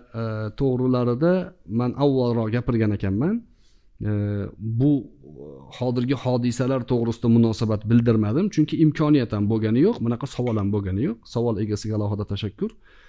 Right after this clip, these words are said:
e, mavzu ochib berganlariga. Solixon domlani axloqi, odobi, e, ilmga bo'lgan, e,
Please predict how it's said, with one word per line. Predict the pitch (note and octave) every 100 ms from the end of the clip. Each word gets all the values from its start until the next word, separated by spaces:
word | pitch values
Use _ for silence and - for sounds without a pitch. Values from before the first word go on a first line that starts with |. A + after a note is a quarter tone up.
| - _ - _
e, | G2
mavzu | G2 A2 G#2+ G#2
ochib | G#2 - G#2+
berganlariga. | G#2+ G2+ G2+ G2 G2 C3+ G3+ - _ -
Solixon | - C#3 D3 D#3+ F3+
domlani | C#3 C3 B2 B2 C#3+
axloqi, | - C3+ B2+ A2+ - A#2 G#2+
odobi, | C3 A2 G#2 G2+ A2 A2 - - - _ _ -
e, | G2+ G#2 -
ilmga | C3 B2+ B2 B2
bo'lgan, | A2+ A2 A2 G#2+ G#2+ A#2+ _ _ _ _
e, | -